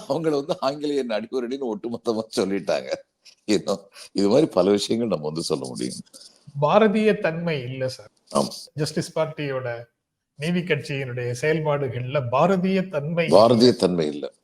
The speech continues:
Speaker 1: ஆமா.
Speaker 2: <laughs> இல்ல. அப்போ அப்படித்தானே சொல்ல முடியும். கலோனியல்
Speaker 1: இவரை
Speaker 2: ஸ்லேவ்ஸ்
Speaker 1: பத்தி
Speaker 2: அப்படித்தானே சொல்ல
Speaker 1: ரொம்ப,
Speaker 2: முடியும்.
Speaker 1: ரொம்ப அருமையா ஆங்கிலேயர், இது, ஆ, இது ஆங்கிலேயர் இல்ல,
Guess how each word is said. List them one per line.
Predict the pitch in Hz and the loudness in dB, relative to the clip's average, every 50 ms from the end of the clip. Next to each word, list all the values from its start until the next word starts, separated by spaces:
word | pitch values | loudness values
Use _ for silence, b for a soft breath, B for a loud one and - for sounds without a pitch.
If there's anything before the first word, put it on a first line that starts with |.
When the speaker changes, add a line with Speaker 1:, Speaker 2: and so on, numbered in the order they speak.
| - 78 | -6 -6
Speaker 1:
ஆமா. | 76 - 156 - - | -4 -4 -6 -8 -8
Speaker 2:
<laughs> | 220 202 - - _ _ _ _ - | -8 -10 -10 -10 _ _ _ _ -16
இல்ல. | _ 127 123 - - _ _ B B B B B B B _ 139 117 - - - 127 - - - - - - _ _ _ - - - - - - - - | _ -10 -10 -10 -10 _ _ B B B B B B B _ -8 -8 -8 -10 -12 -14 -14 -14 -16 -16 -18 -18 _ _ _ -20 -20 -20 -18 -18 -18 -18 -16
அப்போ | - 131 127 135 - 185 170 | -10 -8 -8 -2 4 6 6
அப்படித்தானே | 156 151 160 165 170 180 190 180 | 6 6 4 2 2 4 4 4
சொல்ல | - 170 151 151 151 | 4 2 2 2 0
முடியும். | 147 131 127 131 131 127 127 120 | 0 -2 -2 0 -2 -2 -2 0
கலோனியல் | - 135 139 143 147 147 151 151 147 143 135 123 113 110 107 107 - - - - | 0 2 2 2 2 2 2 2 2 2 0 -4 -6 -8 -12 -16 -18 -20 -12 -2
Speaker 1:
இவரை | - 147 175 - - - | 4 6 8 10 10 8
Speaker 2:
ஸ்லேவ்ஸ் | 123 | 8
Speaker 1:
பத்தி | - - - | 6 6 8
Speaker 2:
அப்படித்தானே | 110 107 104 101 - - - - - | 8 8 8 8 6 2 -4 -6 -6
சொல்ல | - - 107 - - | -6 -6 -8 -8 -4
Speaker 1:
ரொம்ப, | - 85 90 | 2 2 2
Speaker 2:
முடியும். | 95 95 - - | 4 4 4 4
Speaker 1:
ரொம்ப | 92 98 113 113 127 120 | 6 6 8 8 8 8
அருமையா | 113 117 131 131 117 | 8 6 6 6 8
ஆங்கிலேயர், | 101 92 98 113 110 113 110 110 104 95 95 - | 6 6 4 2 0 0 0 2 2 0 0 -2
இது, | - 98 107 110 - - | -2 -2 0 0 0 -2
ஆ, | 90 90 92 90 | -2 -2 -2 -2
இது | 92 92 98 95 82 | -2 -4 -4 -4 -4
ஆங்கிலேயர் | 73 85 107 110 120 120 120 107 87 | -6 -8 -6 -6 -6 -6 -4 -4 -4
இல்ல, | 76 76 76 90 110 - | -4 -6 -8 -8 -8 -8